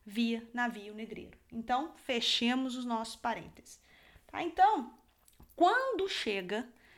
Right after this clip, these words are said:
essas, esse banco de germoplasma com essa variedade de espécies, inicia-se o programa de melhoramento genético na Embrapa. Mas vale salientar aqui pra vocês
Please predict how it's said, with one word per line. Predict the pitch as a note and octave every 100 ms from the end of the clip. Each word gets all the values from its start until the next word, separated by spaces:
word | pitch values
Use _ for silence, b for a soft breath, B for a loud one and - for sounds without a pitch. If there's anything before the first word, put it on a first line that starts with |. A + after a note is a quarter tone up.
| b b
essas, | - A#3+ - A#3+ - -
esse | B3 -
banco | - B3+ E4+ F4
de | B3+
germoplasma | C4+ C4 B3 A3+ A3 A3+ A#3+
com | B3
essa | B3 A#3+ A#3+
variedade | B3 C#4+ F#4+ F#4 C4 A#3+ A#3+ A#3
de | A3+
espécies, | A#3+ - G#3+ G#3 A3 - - B B
inicia-se | D#4+ E4+ F4 - D4+ D4 C#4+
o |
programa | D4 C#4 C4 C4
de | B3
melhoramento | B3+ A#3+ A#3+ A#3+ A3 A3+ A#3
genético | A3 B3+ A3+ G3 G3+ - -
na | A3+
Embrapa. | A#3+ A#3 E3+ - - b b b b b b -
Mas | E4
vale | D#4 G#4+
salientar | A4+ E4+ D#4 C4+ B3+ B3
aqui | A#3+
pra | -
vocês | G3+ F#3+ - C4 B3 A#3+ -